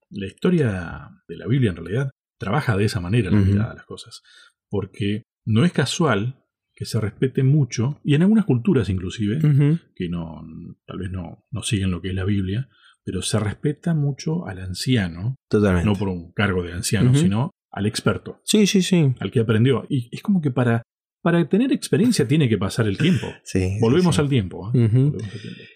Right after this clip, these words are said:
Speaker 2: Incluso otro término quizás sería la pericia, ¿viste?
Speaker 1: Ujú.
Speaker 2: El perito.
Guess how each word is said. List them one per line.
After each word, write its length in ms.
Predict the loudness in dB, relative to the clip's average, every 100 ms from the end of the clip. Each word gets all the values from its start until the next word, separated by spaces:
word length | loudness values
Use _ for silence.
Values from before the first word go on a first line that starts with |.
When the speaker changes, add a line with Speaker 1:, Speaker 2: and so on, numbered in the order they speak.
| 0
Speaker 2:
Incluso 600 | 2 4 4 4 2 0 0
otro 300 | 2 4 4
término 260 | 4 4
quizás 240 | 4 4 4
sería 240 | 4 4
la 160 | 4 2
pericia, 540 | 4 4 4 2 0 -2
¿viste? 260 | 2 2
Speaker 1:
Ujú. 100 | 4
Speaker 2:
El 140 | 2 4
perito. 560 | 4 4 2 -2 -4